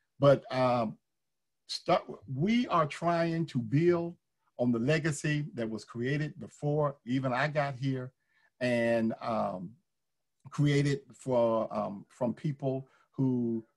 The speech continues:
really affirm and believe, um, that, um, students that may not be the typical M A to P H D or just typical grad student.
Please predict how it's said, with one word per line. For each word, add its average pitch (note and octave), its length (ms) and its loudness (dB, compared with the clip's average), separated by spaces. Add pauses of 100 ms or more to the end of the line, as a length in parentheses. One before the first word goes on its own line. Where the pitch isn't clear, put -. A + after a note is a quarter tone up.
(320)
really G3 500 4
affirm D#3 800 -2
and A2 160 -8
believe, C3 720 -4 (320)
um, G#2+ 640 -4 (180)
that, A#2 420 2 (120)
um, G#2 260 -12 (400)
students E3+ 640 0 (560)
that C#3 360 4
may E3+ 320 0
not D#3+ 460 0
be C3 480 0 (380)
the B2 120 -4
typical D#3 1120 -2 (520)
M D#3 200 2
A D3+ 160 4
to C#3 80 -2
P C#3+ 300 -4
H C3+ 220 -8
D B2 400 -2
or A2+ 240 0
just D3 320 -6
typical G3 380 -4
grad F#3 420 0
student. - 360 -10